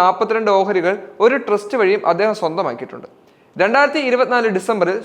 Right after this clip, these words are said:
സ്പേസ് എക്സിന്റെ മൂല്യം ഏകദേശം മുന്നൂറ്റി അമ്പത് ബില്യൺ ഡോളർ ആയിരുന്നു. സ്പേസ് എക്സിൽ നിന്നുള്ള മസ്കിന്റെ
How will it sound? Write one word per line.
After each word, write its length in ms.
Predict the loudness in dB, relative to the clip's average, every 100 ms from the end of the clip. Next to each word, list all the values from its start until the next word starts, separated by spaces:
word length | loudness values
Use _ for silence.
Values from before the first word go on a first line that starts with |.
| -2
സ്പേസ് 320 | 2 2 2
എക്സിന്റെ 260 | -2 -2 -2 0
മൂല്യം 280 | 0 2 2
ഏകദേശം 420 | 0 0 0 -2 -6 -12 -4
മുന്നൂറ്റി 300 | 0 0 2 2
അമ്പത് 160 | 2 0
ബില്യൺ 240 | -2 -2 -2
ഡോളർ 220 | 0 -2 -4
ആയിരുന്നു. 220 | -8 -14 -20 _ _ _ _
സ്പേസ് 320 | 2 2 2 -4
എക്സിൽ 260 | -2 -2 -2
നിന്നുള്ള 280 | 0 0 2 0 0
മസ്കിന്റെ 440 | -2 -2 -4 -2